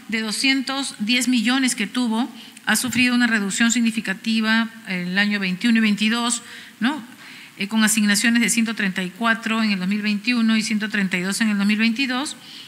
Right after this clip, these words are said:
y en el año dos mil veintitrés tuvo una asignación de ciento cincuenta y dos punto un millones. Para el presupuesto aprobado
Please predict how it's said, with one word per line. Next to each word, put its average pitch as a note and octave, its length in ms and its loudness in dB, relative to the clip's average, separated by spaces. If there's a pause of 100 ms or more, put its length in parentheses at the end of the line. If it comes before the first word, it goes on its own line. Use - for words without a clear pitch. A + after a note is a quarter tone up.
(240)
y C4 360 4
en G3+ 600 0
el F#3+ 100 -2
año A3+ 200 0
dos A3+ 80 0
mil A#3 140 0
veintitrés A#3 640 0 (300)
tuvo A#3+ 280 0
una A#3 200 4
asignación A3 480 2
de A3 80 2
ciento G#3+ 280 0
cincuenta G3 440 -2
y E3+ 80 0
dos G3 140 0
punto G3 280 -2
un F#3+ 60 2
millones. F#3 560 0 (380)
Para G#3+ 140 2
el G#3 80 2
presupuesto B3+ 800 -2
aprobado A#3 720 0